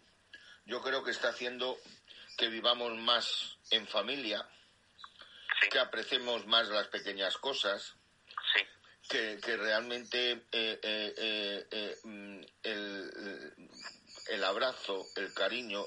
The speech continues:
Speaker 1: y la comprensión, eh, eh, sea superimportante y superapreciado, cosa que antes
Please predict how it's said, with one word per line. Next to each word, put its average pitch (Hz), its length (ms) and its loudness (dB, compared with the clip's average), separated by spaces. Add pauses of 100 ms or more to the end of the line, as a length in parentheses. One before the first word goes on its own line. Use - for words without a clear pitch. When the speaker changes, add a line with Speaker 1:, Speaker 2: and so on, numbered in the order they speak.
Speaker 1:
y 104 100 -4
la 98 140 2
comprensión, 98 840 -2 (680)
eh, 98 560 0 (480)
eh, 104 220 -2
sea 120 1120 4
superimportante 110 1400 -2 (360)
y 107 140 -4
superapreciado, 98 1200 2
cosa 123 300 0
que 120 160 4
antes 123 460 0